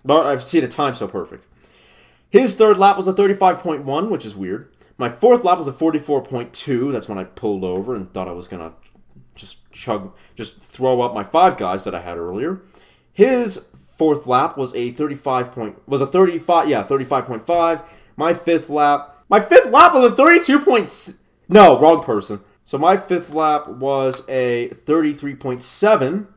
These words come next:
so still fast. His was a thirty-seven point eight. He probably got stuck behind someone.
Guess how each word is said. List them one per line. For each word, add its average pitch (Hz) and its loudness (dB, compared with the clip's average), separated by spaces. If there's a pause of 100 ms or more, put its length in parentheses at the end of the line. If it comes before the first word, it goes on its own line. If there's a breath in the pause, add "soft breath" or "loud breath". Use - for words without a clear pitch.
(140)
so 107 -14
still 104 -6
fast. 95 -8 (720)
His 202 6
was 196 2
a 175 0
thirty-seven 160 -2
point 127 -8
eight. 131 -4
He 123 -8
probably 123 -6
got 87 -10
stuck 110 -6
behind 92 -14
someone. 104 -10